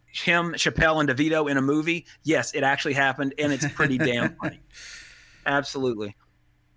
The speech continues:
Speaker 1: But yeah, I mean,
Speaker 2: Wow.
Speaker 1: ser-, that was shocking. When I saw it, I was like, "This is a jo-, is no." It, wherever I saw it, I think on Consequence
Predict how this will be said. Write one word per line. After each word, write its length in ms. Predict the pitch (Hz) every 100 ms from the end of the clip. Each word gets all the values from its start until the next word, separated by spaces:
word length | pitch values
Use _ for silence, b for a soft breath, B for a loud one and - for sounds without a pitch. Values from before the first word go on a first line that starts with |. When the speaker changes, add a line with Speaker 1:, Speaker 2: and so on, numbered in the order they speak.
| _ _
Speaker 1:
But 120 | 160 147
yeah, 140 | 156
I 40 |
mean, 120 | 143 139
Speaker 2:
Wow. 40 |
Speaker 1:
ser-, 240 | - 185 170
that 100 | 170
was 120 | 208 151
shocking. 460 | - 160 151 135
When 80 | 151
I 40 |
saw 140 | 190 214
it, 40 |
I 20 |
was 80 | 175
like, 140 | 151 127
"This 160 | 220
is 60 | 269
a 80 | 170
jo-, 200 | 127 156
is 200 | 156 160 - B - _ _ _
no." 220 | 156 208 - _
It, 140 | 175 - _ _ _ _ _ _ _ _ _
wherever 300 | 170 240 -
I 80 | 151
saw 260 | 151 220 247
it, 60 |
I 40 | 196
think 200 | 190 170
on 120 | 139
Consequence 840 | 123 165 160 170 165 - - -